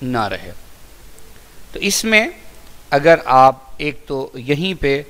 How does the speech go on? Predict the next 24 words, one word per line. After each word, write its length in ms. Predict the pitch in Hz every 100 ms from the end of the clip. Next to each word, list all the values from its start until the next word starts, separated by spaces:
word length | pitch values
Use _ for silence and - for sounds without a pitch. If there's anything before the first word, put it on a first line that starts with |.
| - - - -
जो 140 | 127
आपका 340 | 123 120 - 127
चैप्टर 340 | 139 127 -
नंबर 280 | 135 131 143 135
इलेवन 440 | 135 143 160 175
है, 120 | 170
पेज 420 | 170 143 139 131
नंबर 240 | 139 127 127
टू 160 | - 143
वन 240 | 131 131 123
एट, 280 | 135 180 - - - - - - -
यहाँ 360 | 139 151 175 170
देखें 340 | 170 - 180
तो 80 | 170
एक 120 | 143
छोटा 300 | - 151 156
सा 120 | -
क्वेश्चन 500 | 151 151 143 - 160
है, 160 | 170 147
distinction 640 | 135 - 175 196 - 151 110 - - - - - -
between 420 | 143 147 143 120
methanol 640 | 131 139 - 156 160 160 -
and 260 | 139 139 123
ethanol। 420 | 113 - 104 87